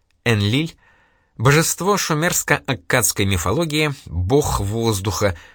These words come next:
насылает мор, засуху, засоление почв. Конец примечания. Первые годы Персаух ещё надеялся, что в очередную весну вновь наполнится река,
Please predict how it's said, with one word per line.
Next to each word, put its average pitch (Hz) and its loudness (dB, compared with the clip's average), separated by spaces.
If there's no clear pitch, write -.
насылает 98 0
мор, 123 2
засуху, 139 -2
засоление 107 0
почв. - -4
Конец 123 0
примечания. 90 -2
Первые 190 4
годы 185 4
Персаух 175 2
ещё 156 0
надеялся, 113 0
что - -2
в 127 -4
очередную 139 0
весну 156 -4
вновь 151 -2
наполнится 117 0
река, 139 -2